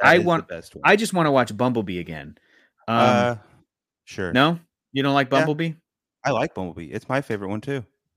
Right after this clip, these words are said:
Speaker 2: Yeah, it's my favorite. But it's, it's weird because it's like
Speaker 1: But there's not enough fucking Transformers in it.
Speaker 2: I know. It's a bummer because it came
Speaker 1: I wanna
Speaker 2: out
Speaker 1: see
Speaker 2: after
Speaker 1: more Transformers.
Speaker 2: after all of them, and Bumblebee, by its very nature, like, it couldn't really be that epic 'cause it had to be all,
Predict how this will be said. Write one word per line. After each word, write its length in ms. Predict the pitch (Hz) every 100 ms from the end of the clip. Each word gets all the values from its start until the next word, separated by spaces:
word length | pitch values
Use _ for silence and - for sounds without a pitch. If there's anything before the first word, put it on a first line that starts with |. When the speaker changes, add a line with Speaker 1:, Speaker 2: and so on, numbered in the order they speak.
| _ -
Speaker 2:
Yeah, 240 | 104 101
it's 160 | 120 -
my 140 | 165
favorite. 400 | 139 107 101 95
But 120 | 139 147
it's, 200 | 147 - -
it's 160 | 151
weird 280 | 151 190 170
because 280 | 139 139 123
it's 140 | 117
like 260 | 123 110 - _ _ _ _ _ _ _
Speaker 1:
But 100 | 127
there's 140 | 127
not 120 | 135 131
enough 180 | 131 -
fucking 240 | 135 123
Transformers 580 | - 127 - 127 131 92
in 100 | 85
it. 100 | - -
Speaker 2:
I 140 | 151
know. 260 | 170 165 147
It's 180 | 160 185
a 60 |
bummer 300 | 139 175 185
because 240 | 160 143 139
it 60 |
came 260 | - 165 165
Speaker 1:
I 40 |
wanna 100 | 156 143
Speaker 2:
out 80 |
Speaker 1:
see 60 | -
Speaker 2:
after 420 | 143 147 - 160 107
Speaker 1:
more 160 | 113 113
Transformers. 500 | 117 98 123 110 82 _ _ _ _
Speaker 2:
after 340 | 156 151 156 -
all 200 | 135 156
of 80 | 160
them, 140 | 175
and 100 | 143
Bumblebee, 560 | 131 143 147 143 135 - _ _ -
by 140 | 131
its 140 | 123 123
very 200 | 131 123
nature, 280 | 120 139 123
like, 160 | 117 -
it 140 | -
couldn't 280 | - 143 147
really 200 | 127 127
be 200 | 117 123
that 260 | 110 113 -
epic 400 | 104 131 131 -
'cause 140 | 123 113
it 60 |
had 180 | 107 123
to 60 | 123
be 160 | 127
all, 360 | 120 113 104